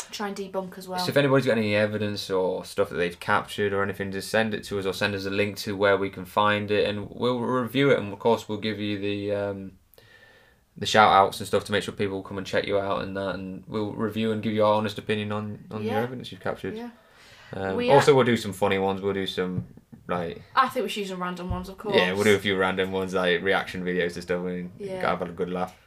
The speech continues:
Speaker 2: Why
Speaker 1: Have s-,
Speaker 2: not?
Speaker 1: pick up the tea, as people call it. Uh, we have actually got a question from our last live.
Speaker 2: Oh, okay, so it was this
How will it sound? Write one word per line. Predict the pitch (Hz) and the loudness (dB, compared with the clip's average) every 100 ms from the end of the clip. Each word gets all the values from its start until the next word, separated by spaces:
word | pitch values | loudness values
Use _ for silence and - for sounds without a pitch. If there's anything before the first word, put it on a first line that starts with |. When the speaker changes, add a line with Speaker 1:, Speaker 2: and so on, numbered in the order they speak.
| _ - | _ -10
Speaker 2:
Why | 90 | -6
Speaker 1:
Have | 92 | -4
s-, | |
Speaker 2:
not? | 90 - - _ 208 _ _ | -4 -6 -20 _ -20 _ _
Speaker 1:
pick | - - | -20 -20
up | - | -18
the | |
tea, | 185 - 202 190 | -16 -12 -10 -10
as | 190 185 | -12 -14
people | 202 185 | -16 -18
call | 180 190 190 | -16 -12 -12
it. | 202 104 - _ - - - - | -12 -16 -20 _ -20 -20 -20 -6
Uh, | 240 247 247 - | -2 0 0 0
we | 247 | 0
have | 277 | 0
actually | 269 - 262 | -2 -4 -6
got | 233 | -6
a | |
question | - 262 - 208 180 185 185 _ _ _ _ _ _ _ _ _ _ _ - - _ | -4 -6 -6 -6 -6 -6 -12 _ _ _ _ _ _ _ _ _ _ _ -18 -18 _
from | 220 208 | -4 -4
our | 185 202 | -2 -2
last | 208 208 - | -2 -4 -6
live. | 214 208 185 180 - _ - | -6 -4 -6 -10 -16 _ -2
Speaker 2:
Oh, | - 139 | 2 2
okay, | 139 107 120 - | 2 0 0 -8
so | - - 104 101 101 | -8 0 4 4 2
it | 113 | -2
was | 107 | -4
this | 104 | -6